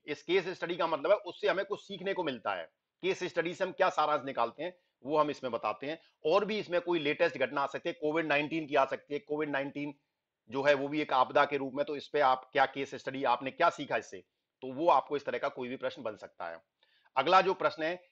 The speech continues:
साइक्लोन्स की कार्यप्रणाली पर टिप्पणी लिखिए, ठीक है, साइक्लोन्स की कार्यप्रणाली पर टिप्पणी लिखिए। तो ये आपके विभिन्न, अ, प्रश्न थे जो आपके इस, अ, चैप्टर से बनते हैं।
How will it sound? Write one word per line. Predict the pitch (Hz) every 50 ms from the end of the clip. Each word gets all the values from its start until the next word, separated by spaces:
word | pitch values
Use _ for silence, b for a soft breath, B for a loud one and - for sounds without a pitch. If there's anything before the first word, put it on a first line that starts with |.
| _ _ _
साइक्लोन्स | - - - 127 151 156 - 185 185 196 190 -
की | - 185
कार्यप्रणाली | - - 147 135 135 147 - 151 139 131 139 147 151
पर | - 170 175
टिप्पणी | 175 - 143 - - 117 113
लिखिए, | 104 92 _ - 92 85 85 _ _ _ _ _ _ _
ठीक | - 139 -
है, | 220 220 - - _ _ _ _
साइक्लोन्स | _ - - 135 131 135 - 143 147 147 143 127 -
की | - 165 196
कार्यप्रणाली | - - 143 131 127 131 - 131 120 120 123 120
पर | - 180 202 185 - _ _ _ _ _ _ _ _
टिप्पणी | 151 143 - - 143 139
लिखिए। | 120 110 - - 92 87 85 _ _ _ _ _ _ _ -
तो | 156
ये | 143 131 151 214 214
आपके | 170 143 135 - - - 139 143 156 - _ _ _ _ _ _ _ _ _ _ _ _ -
विभिन्न, | 113 127 127 160 170 170 165
अ, | 147 - - 127 120 120 117 113 110 110 107 - _ _
प्रश्न | - 147 - - 175 170
थे | - 175 180 190
जो | 175 135 113 139 151 156 160
आपके | 143 131 127 - - 151 151
इस, | - - -
अ, | 127 123 117 113 110 110 113 101
चैप्टर | - - 127 127 - - 151
से | 135 - 156
बनते | 139 123 131 139 135 - 156
हैं। | 160 175 180 b